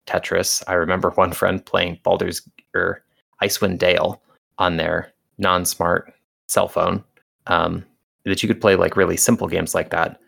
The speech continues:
But the iPhone is way more powerful. The App Store is huge. There's a lot more developers specifically doing work on that. You're not limited to what's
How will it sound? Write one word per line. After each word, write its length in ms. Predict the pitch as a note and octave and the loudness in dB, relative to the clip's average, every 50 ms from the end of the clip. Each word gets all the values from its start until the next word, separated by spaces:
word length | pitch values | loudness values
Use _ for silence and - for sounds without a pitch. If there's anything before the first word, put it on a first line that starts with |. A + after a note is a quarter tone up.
| _ _ _ - | _ _ _ -2
But 120 | F#2 - | -2 -2
the 80 | - - | 0 -2
iPhone 380 | G2 G2+ G2 - F#2 F2+ F2+ F2 | -2 0 0 0 0 0 0 -2
is 200 | F2 - - - _ _ _ _ | -2 -4 -6 -8 _ _ _ _
way 160 | - G2 G2 G2+ | 0 2 2 4
more 140 | G2+ G2 | 4 2
powerful. 600 | - - F2+ F2 F2 F2 - - F2+ F2 F2 - _ _ _ _ _ _ | 2 2 2 2 2 2 4 4 4 4 2 -2 _ _ _ _ _ _
The 180 | - F#2+ F#2+ F#2 | -6 -4 -2 0
App 180 | - G2 G2+ - | 0 0 -2 -2
Store 280 | - - F#2+ F2+ F2+ | -4 -2 0 0 0
is 120 | F#2 F#2 - | -2 -2 -4
huge. 480 | - - F2 E2 F2 - - - - _ _ _ _ _ _ _ | -6 -6 -6 -6 -6 -8 -10 -14 -14 _ _ _ _ _ _ _
There's 200 | - E2+ E2+ F2 | -2 -2 -2 -2
a 60 | F2 | -4
lot 200 | F2 F2 G2 - | -4 -4 -4 -2
more 160 | - F#2 F#2 | -2 -2 -2
developers 520 | E2+ E2 F2 F2+ E2+ E2+ - - E2 D#2+ - | -2 0 0 0 0 0 -2 -4 -4 -4 -4
specifically 640 | - - F#2 - - - - - G2+ - - F#2 F2+ | -6 -4 -6 -4 -4 -4 -4 -4 -4 -4 -4 -4 -4
doing 280 | E2 F2+ F2 E2+ E2 | -2 -4 -4 -4 -4
work 220 | E2+ F2 F2 - F2 | -4 -6 -6 -4 -6
on 140 | F2 E2+ | -6 -6
that. 240 | E2+ E2+ E2+ - - _ | -6 -10 -10 -12 -12 _
You're 120 | F2 F2+ | -10 -8
not 280 | E2 E2+ F2+ F#2+ - F#2+ | -6 -4 -2 -2 -2 -2
limited 360 | F#2+ F#2 F#2 F2+ F#2 - - | -2 -2 -2 -2 -2 -4 -4
to 100 | - F#2 | -4 -2
what's 380 | F2+ F2 F2 - - - - | -2 -2 -2 0 -2 -2 -2